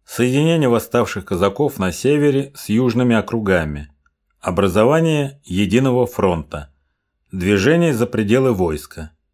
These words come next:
Необходимость посторонней поддержки. Немедленно по овладении Новочеркасском полковник Денисов, произведенный кругом спасения Дона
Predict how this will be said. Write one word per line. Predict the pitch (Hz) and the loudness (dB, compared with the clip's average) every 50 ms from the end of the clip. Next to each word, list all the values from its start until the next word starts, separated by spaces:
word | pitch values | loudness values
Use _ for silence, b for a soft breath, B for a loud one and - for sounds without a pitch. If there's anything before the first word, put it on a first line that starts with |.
| _ _ _ _ _ _ _ | _ _ _ _ _ _ _
Необходимость | 98 104 101 98 - - 101 101 113 151 170 160 131 - - | -2 -2 -2 -2 -2 -2 0 2 2 2 2 0 -2 -4 -6
посторонней | - 113 - - - 87 87 98 110 120 123 120 110 | -6 -8 -6 -4 -4 -2 0 0 0 0 0 -2 -2
поддержки. | 104 - 107 104 95 87 82 80 73 - - - _ _ - _ _ _ _ _ _ _ _ _ _ _ _ _ _ _ _ _ _ _ _ _ _ _ _ _ _ _ _ _ _ _ _ _ _ _ _ _ _ _ _ _ _ _ _ _ _ _ _ _ _ _ _ - | -2 -4 -6 -6 -4 -6 -6 -6 -6 -10 -14 -20 _ _ -20 _ _ _ _ _ _ _ _ _ _ _ _ _ _ _ _ _ _ _ _ _ _ _ _ _ _ _ _ _ _ _ _ _ _ _ _ _ _ _ _ _ _ _ _ _ _ _ _ _ _ _ _ -2
Немедленно | 110 131 156 196 220 220 170 180 175 170 165 160 147 | 2 4 4 4 4 4 4 2 2 4 2 0 0
по | - - 143 | 0 2 2
овладении | 147 143 139 143 147 135 131 139 135 123 117 110 | 2 4 4 2 2 2 2 2 2 4 2 2
Новочеркасском | 107 110 113 113 107 - 120 110 - - - 175 175 170 - - - - 170 165 147 127 - - _ _ _ _ _ _ _ | 2 2 2 0 0 -2 -4 -4 -2 0 2 2 2 0 -4 -6 -2 0 0 0 0 -4 -10 -16 _ _ _ _ _ _ _
полковник | 113 110 110 - 180 196 196 180 139 107 | 0 0 2 2 2 4 4 4 4 4
Денисов, | 120 135 156 185 180 185 180 160 - - _ | 2 4 4 2 2 0 -2 -2 -2 -4 _
произведенный | - 113 110 95 113 117 107 135 139 131 123 113 - | -2 -2 0 2 2 2 4 4 4 4 2 0 0
кругом | - 147 135 104 101 95 | 0 -2 -2 0 -2 -4
спасения | - - - 101 95 - 110 104 104 101 101 98 95 | -4 -2 -2 -2 0 0 0 0 2 2 2 0 0
Дона | 87 82 104 101 95 90 87 87 82 - | 0 2 2 2 2 2 0 -2 -4 -8